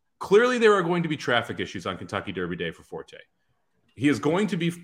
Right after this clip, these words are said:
toward the back of the field and going to have to pass between ten and fifteen horses. That is not easy to do no matter how you try and do it. So you're going to have some traffic trouble that Irad's gonna have to weave through on that specific day.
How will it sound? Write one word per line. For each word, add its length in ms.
toward 240
the 60
back 240
of 80
the 60
field 320
and 80
going 180
to 60
have 240
to 60
pass 300
between 260
ten 220
and 100
fifteen 380
horses. 480
That 140
is 80
not 300
easy 260
to 200
do 260
no 100
matter 220
how 280
you 200
try 280
and 200
do 180
it. 120
So 140
you're 100
going 220
to 40
have 220
some 260
traffic 420
trouble 240
that 100
Irad's 380
gonna 160
have 220
to 80
weave 220
through 380
on 200
that 140
specific 540
day. 180